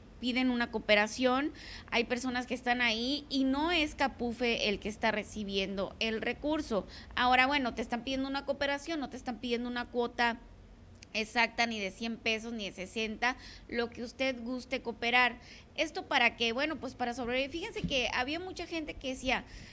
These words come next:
"Ay, no, pues, este, mm, ahí están pidiendo dinero y esto y el otro". Le digo, "Oye, bueno, ¿qué quieres? O sea, ¿quieres que te estén cobrando siempre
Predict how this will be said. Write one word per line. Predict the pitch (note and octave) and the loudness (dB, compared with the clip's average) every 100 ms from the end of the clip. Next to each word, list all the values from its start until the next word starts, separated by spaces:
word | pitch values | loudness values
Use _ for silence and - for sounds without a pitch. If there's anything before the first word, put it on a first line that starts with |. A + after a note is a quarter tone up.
| - | -8
"Ay, | C4+ D#4+ | -2 0
no, | F4 D4+ E4+ F4+ | 0 0 -2 -4
pues, | F4+ D4 - - - - | -4 -6 -6 -18 -20 -10
este, | B3 C4 - C4 B3+ B3 - | -6 -6 -2 0 0 -2 -8
mm, | B3 A3 | -8 0
ahí | C4+ D4+ | 0 0
están | - D4 D4+ F4 F#4+ F#4 D4 A#3 B3+ - | 0 2 4 2 2 -2 -6 -6 -6 -6
pidiendo | C4+ C4 C4+ D4 | -4 0 0 0
dinero | E4+ D4 C4 C#4 D#4+ F4 D#4 | 0 0 2 4 4 2 0
y | C4+ B3 | 0 2
esto | C4 D4 D#4 | 0 0 -2
y | |
el | C#4 | 0
otro". | C#4 C#4+ C#4 | 2 0 0
Le | C4+ | 0
digo, | C4 | 0
"Oye, | B3+ D4+ | 0 -4
bueno, | - D4+ E4 B3 - - - - - - - - | 0 0 0 -2 -10 -20 -20 -20 -20 -20 -20 0
¿qué | C#4 C4 | 0 2
quieres? | C#4+ E4+ G#4+ D#4 | 2 2 2 0
O | C#4+ | -2
sea, | C#4 A#3+ A3 G#3+ - - - - - | 2 4 4 -2 -10 -18 -20 -20 0
¿quieres | C#4+ F4+ - | 4 4 0
que | E4 | -6
te | A#3 | 0
estén | D4 C4+ | 0 2
cobrando | D#4+ D#4+ D#4 | 4 4 2
siempre | D4+ C#4 C4+ C4 C#4 D#4 | 0 4 4 4 2 2